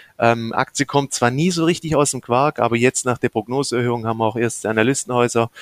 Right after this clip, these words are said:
drauf reagiert, Kursziele angehoben. Ja, ich denke, das ist einfach was Konservativeres, was aber jetzt,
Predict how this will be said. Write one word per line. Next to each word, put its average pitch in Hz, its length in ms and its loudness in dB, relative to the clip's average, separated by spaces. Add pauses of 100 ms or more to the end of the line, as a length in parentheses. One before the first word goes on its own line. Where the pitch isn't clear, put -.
(240)
drauf 113 300 -2
reagiert, 117 400 2
Kursziele 120 520 0
angehoben. 113 540 -2 (500)
Ja, 101 160 -6
ich - 140 -6
denke, 135 200 0
das - 80 -6
ist - 40 -6
einfach 117 200 0
was - 180 -2
Konservativeres, 127 880 -2
was 110 220 -2
aber 110 160 0
jetzt, - 460 -8